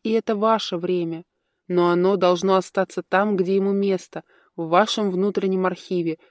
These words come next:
в сумме вашего опыта, в ваших воспоминаниях. Оно сделало вас такими, какие вы есть. И если вы сейчас счастливы, успешны и очень гордитесь собой, то, конечно, вам есть на что опереться, когда ваши дети будут спрашивать у вас совета.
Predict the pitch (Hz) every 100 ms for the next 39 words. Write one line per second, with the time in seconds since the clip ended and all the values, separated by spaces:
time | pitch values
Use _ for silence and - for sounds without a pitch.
0 | _ - - 247 247 226 196 202 - 190
1 | 196 185 - - 214 _ _ _ 160 160
2 | 170 196 202 - 170 - - 170 165 160
3 | 160 160 165 - _ _ _ _ _ _
4 | 190 220 196 254 247 233 233 - 214 -
5 | 254 254 226 - 233 220 220 202 180 170
6 | _ _ _ _ _ 185 185 185 196 175
7 | 196 196 - 175 214 190 - 190 202 -
8 | 185 175 202 - - 208 202 - 175 190
9 | 202 208 190 180 180 175 190 185 - 180
10 | 165 208 214 - 208 196 196 220 - 208
11 | 208 196 208 202 202 - 196 190 202 208
12 | 202 - 175 170 170 170 190 170 196 -
13 | 185 180 185 - - 196 202 190 175 175
14 | 175 - 175 165 165 - 170